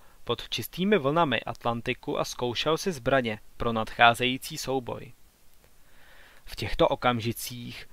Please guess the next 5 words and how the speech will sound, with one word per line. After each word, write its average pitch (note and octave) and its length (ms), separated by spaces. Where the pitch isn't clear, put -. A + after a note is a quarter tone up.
rozvážného B2+ 760
vyčkávání A#2+ 1040
před - 220
počátkem A#2+ 640
akce A#2+ 500